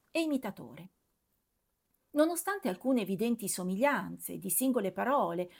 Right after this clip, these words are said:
o di intere espressioni, emerge infatti da questi versi il differente carattere dei due poeti. Esiodo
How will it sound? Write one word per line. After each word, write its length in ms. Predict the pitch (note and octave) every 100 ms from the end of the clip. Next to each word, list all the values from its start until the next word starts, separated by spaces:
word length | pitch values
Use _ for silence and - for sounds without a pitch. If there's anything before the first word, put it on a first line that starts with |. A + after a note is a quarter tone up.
| - -
o 100 | C4
di 100 | C#4
intere 360 | C#4 F4 D#4+
espressioni, 840 | G3+ - G3 - - F3+ E3+ G3 A#3+ _ - -
emerge 380 | - F#4+ F#4 A#3
infatti 640 | B3 A#3+ F3+ F3 - G3 F#3
da 120 | F#3
questi 300 | A#3+ - G3+
versi 580 | F3+ F3 F3 - A#3+ - _ - -
il 100 | E4
differente 560 | F#4+ F#4+ G#4+ F#3+ F3+
carattere 500 | G#3 C4 D4+ D#4 D#4+
dei 140 | B3 A#3+
due 180 | A3 G#3+
poeti. 580 | A#3 F3+ - F3+ - - _ _ _ _ _ _ _ _ _ _
Esiodo 600 | G4 F4 F3+ F3 G#3